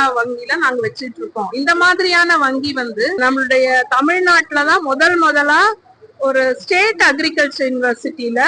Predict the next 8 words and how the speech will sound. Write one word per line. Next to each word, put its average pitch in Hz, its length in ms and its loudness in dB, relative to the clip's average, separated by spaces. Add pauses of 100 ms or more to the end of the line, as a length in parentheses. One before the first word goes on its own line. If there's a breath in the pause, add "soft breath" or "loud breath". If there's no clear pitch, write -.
(220)
ஆரம்பிக்கப்பட்டது. 247 960 0 (200)
நம்மளுடைய 247 580 0 (800)
கவர்மெண்ட், 330 500 4
ஸ்டேட் 330 440 -2
கவர்மெண்ட் 311 440 2
வந்து 262 460 -2
ஃபண்டிங்ல 277 640 0 (800)
கொடுத்து 294 600 0